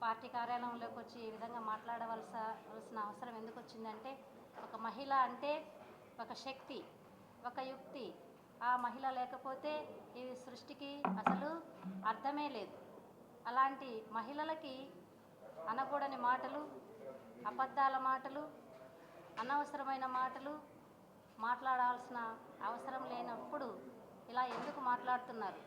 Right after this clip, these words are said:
అంటే బలహీనపరచడానికా, లేక మీరు బలహీనులై మాట్లాడుతున్నారా? చరిత్ర చూసుకుంటే రావణాసురుడు ఒక మహిళని చెరపట్టి మొత్తం నాశనం అయిపోయాడు, సర్వనాశనం అయిపోయాడు.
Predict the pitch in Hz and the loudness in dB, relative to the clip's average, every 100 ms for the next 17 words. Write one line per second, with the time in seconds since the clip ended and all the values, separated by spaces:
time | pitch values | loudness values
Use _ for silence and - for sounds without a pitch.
0 | 220 254 294 320 - - 233 240 294 294 | -6 0 0 0 -2 2 2 4 0 2
1 | 262 254 262 269 269 277 311 320 - - | 2 0 4 6 6 4 4 4 -4 -14
2 | - 233 269 320 320 277 320 302 302 302 | -14 -2 0 2 2 0 -2 2 2 2
3 | 320 311 311 339 349 - - 277 277 254 | -2 0 2 2 0 -6 2 4 4 4
4 | 226 226 202 185 165 131 - - - - | 2 0 -2 2 2 0 -6 -12 -8 -4
5 | 247 302 294 285 285 - 277 269 269 226 | -4 -2 -2 -2 -6 -6 -6 0 0 0
6 | 180 - - - - - 233 262 294 311 | -4 -12 -14 -14 -12 4 8 8 6 2
7 | - 302 277 247 220 226 233 240 294 302 | 0 -2 0 -2 -2 -4 0 0 2 2
8 | 302 254 220 - - - 254 254 277 277 | 2 0 -2 -6 -10 -4 0 2 2 0
9 | 277 247 233 - - - 226 233 - 285 | -2 -4 -6 -12 -18 -10 -8 -4 -2 0
10 | 233 240 277 269 233 220 196 226 - 247 | 2 2 2 0 0 0 -2 -2 0 2
11 | 262 277 277 269 240 220 202 190 | 2 2 2 0 -4 -4 -2 -4